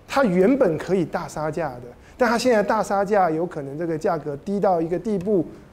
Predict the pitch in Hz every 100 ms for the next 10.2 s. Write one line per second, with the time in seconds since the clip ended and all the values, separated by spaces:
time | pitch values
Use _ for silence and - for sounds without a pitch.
0 | - - - - 269 214 160 139 135 143
1 | - 160 139 185 - 214 151 - 160 196
2 | 143 147 165 165 170 - 135 127 - -
3 | - - - - - - - - 165 143
4 | 131 185 135 139 175 127 117 135 120 -
5 | - - - - - - - - - -
6 | - - - - - - - - - -
7 | - - - - - - - - - -
8 | 269 262 262 214 165 190 180 170 220 190
9 | 156 190 202 160 160 143 - 247 151 143
10 | 123